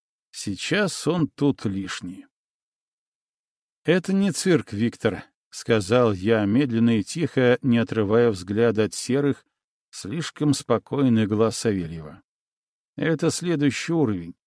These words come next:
Сложная игра, в которой мы все фигуры. Просто некоторые осознают это раньше».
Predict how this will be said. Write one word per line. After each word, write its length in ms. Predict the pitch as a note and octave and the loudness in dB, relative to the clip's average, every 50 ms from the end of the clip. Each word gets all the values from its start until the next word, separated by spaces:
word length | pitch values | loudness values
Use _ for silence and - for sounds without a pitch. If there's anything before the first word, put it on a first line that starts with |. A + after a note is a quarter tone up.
| _ _ _ _ _ _ _ _ _ _ | _ _ _ _ _ _ _ _ _ _
Сложная 760 | - - - G#2 A#2+ F3 G3 F#3+ D3+ A#2+ B2 D3 D#3+ E3 E3 | -18 -12 -6 -2 0 2 2 2 0 2 2 2 4 4 2
игра, 360 | D#3 C#3+ D3+ F3 F3 C#3+ G#2+ | 0 0 0 2 2 2 2
в 80 | - - | 0 0
которой 480 | - A2+ G#2 - D3+ D3+ C#3+ C#3+ C3+ B2 | -2 -2 0 2 2 4 6 6 6 6
мы 200 | A#2 B2+ C3 A#2 | 6 6 4 2
все 320 | - - - - D3+ D3 | 0 -6 -4 -2 -2 -2
фигуры. 640 | - - C#3 B2+ B2 A#2+ B2 A2+ G#2 G2 E2 C#2+ - _ _ _ _ _ _ _ _ _ | 0 -2 -4 -2 0 0 0 0 -2 -4 -8 -10 -16 _ _ _ _ _ _ _ _ _
Просто 500 | C#3+ D#3 F#3+ G3+ D#3+ - - - C#3+ B2 | -6 -2 -2 -2 -2 -4 -4 -2 0 0
некоторые 800 | A2 B2+ F#3+ G3 - - C#3 - D3 D#3 D3+ D3 C#3+ C3 G#2 - _ _ | 2 2 0 -2 -4 -4 -4 -2 0 4 4 6 4 4 2 -6 _ _
осознают 800 | - - A#2 - - B2 A2 G2 G2 A2 A2 A2 C3 D3+ C#3+ - - - | -2 -2 -2 0 0 -2 -2 0 0 0 2 4 4 4 4 2 0 -6
это 260 | B2 G#2+ - B2 A2 | -6 -2 0 0 0
раньше». 420 | G#2 D#2+ D#2+ E2 - - - - | 0 -2 -8 -12 -12 -12 -14 -16